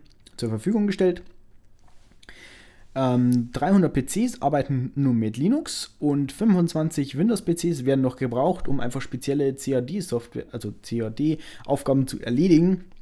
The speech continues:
Ähm, da braucht man einfach die Power und die Treiber und so weiter und, äh, ich glaub, da wird,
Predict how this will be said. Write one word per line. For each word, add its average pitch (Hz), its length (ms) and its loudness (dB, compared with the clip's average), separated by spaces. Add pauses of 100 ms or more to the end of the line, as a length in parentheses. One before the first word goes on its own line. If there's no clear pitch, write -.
Ähm, 131 340 0
da 131 60 4
braucht 135 320 0
man 131 100 -2
einfach 123 220 -4
die 120 100 -6
Power 131 520 0
und 123 340 -6
die 123 120 -12
Treiber 160 400 -2
und 147 140 -4
so 135 100 -6
weiter 135 380 -2
und, 120 400 -4
äh, 123 200 -6
ich 123 120 -10
glaub, 127 300 -6
da 120 180 -2
wird, 123 280 0